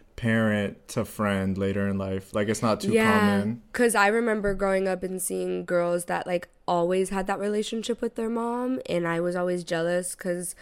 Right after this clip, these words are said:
Speaker 2: of the dynamic that I had growing up. But, like, I, me and my mom had, I had a lot of forgiving to do with my mother and just a lot of,
Speaker 1: Mm.
Speaker 2: like, things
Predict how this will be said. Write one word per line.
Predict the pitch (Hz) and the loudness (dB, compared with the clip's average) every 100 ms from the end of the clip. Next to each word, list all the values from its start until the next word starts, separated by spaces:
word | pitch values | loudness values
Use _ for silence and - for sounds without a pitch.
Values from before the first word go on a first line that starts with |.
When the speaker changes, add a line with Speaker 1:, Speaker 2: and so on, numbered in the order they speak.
| - - - - | -20 -20 -20 -16
Speaker 2:
of | - 185 175 | -4 -2 -2
the | 190 | -2
dynamic | 190 202 208 214 208 | -2 0 0 -2 -4
that | 208 | -2
I | 214 | -2
had | 214 214 202 | 0 -2 -2
growing | 202 208 214 | -2 -2 -2
up. | 208 220 233 - - - - | -2 -2 -6 -12 -20 -20 -2
But, | 185 170 | 2 4
like, | 175 | 2
I, | 170 | 0
me | 185 180 - 208 | -4 -4 2 2
and | 202 | 4
my | 185 | 2
mom | 185 175 | 0 0
had, | 180 180 - | 0 -2 -2
I | 180 | 0
had | 190 185 - - | 0 -4 -12 -8
a | 180 | -2
lot | 175 175 | 0 0
of | 170 | 0
forgiving | 170 165 170 180 196 | -2 2 2 2 -2
to | 196 | -2
do | 202 | 0
with | 208 202 | 0 0
my | 208 | -2
mother | 214 208 208 | -2 0 0
and | 208 196 | 0 -2
just | 180 | -4
a | 180 | -2
lot | 175 165 | 0 2
of, | - | 2
Speaker 1:
Mm. | 208 | 2
Speaker 2:
like, | - 202 - - - - | 0 -2 -8 -20 -20 -20
things | - - 180 175 190 226 247 233 | -14 2 4 6 4 2 0 -4